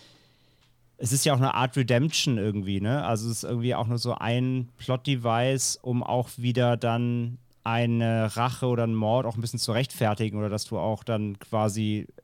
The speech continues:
äh, die Figur dann immer hast, wo du dir auch irgendwie wünschst, dass sie stirbt, so als, ähm, ja, Rache, Rache-Plot-Device. Ähm, aber mehr,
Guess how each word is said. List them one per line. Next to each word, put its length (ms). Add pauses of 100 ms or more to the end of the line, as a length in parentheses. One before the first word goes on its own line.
(100)
äh, 260 (240)
die 380
Figur 340
dann 120
immer 260
hast, 360
wo 300
du 220
dir 180
auch 120
irgendwie 200
wünschst, 220
dass 100
sie 100
stirbt, 380 (160)
so 160
als, 480
ähm, 420 (840)
ja, 340
Rache, 540 (440)
Rache-Plot-Device. 1300 (800)
Ähm, 300
aber 160
mehr, 500